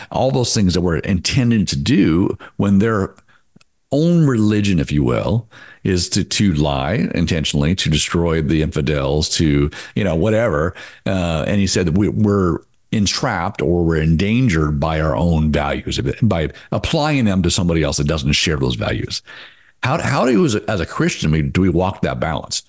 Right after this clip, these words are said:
knowing that they don't mean to treat us the same way as we treat them? It doesn't excuse us from not treating them as God's called us to do. We're supposed to treat them as we wanna be treated. We're supposed to treat them, love them,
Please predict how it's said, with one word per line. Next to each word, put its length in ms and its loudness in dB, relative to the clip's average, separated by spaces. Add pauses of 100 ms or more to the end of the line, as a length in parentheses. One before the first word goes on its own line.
(140)
knowing 460 4
that 320 0 (220)
they 200 2
don't 240 -2
mean 260 2
to 220 -2 (280)
treat 220 0
us 180 -2
the 80 -2
same 280 2
way 220 2
as 80 -2
we 100 2
treat 200 0
them? 280 0
It 40 0
doesn't 360 0
excuse 500 0
us 160 0
from 180 0
not 300 2
treating 460 0
them 320 2
as 140 -2
God's 240 -2
called 260 -2
us 140 -2
to 60 0
do. 300 2 (520)
We're 80 0
supposed 180 -2
to 60 -2
treat 140 0
them 120 2
as 100 0
we 140 2
wanna 220 2
be 80 2
treated. 280 0
We're 120 0
supposed 260 -2
to 80 -2
treat 300 -2
them, 160 0
love 320 0
them, 260 -2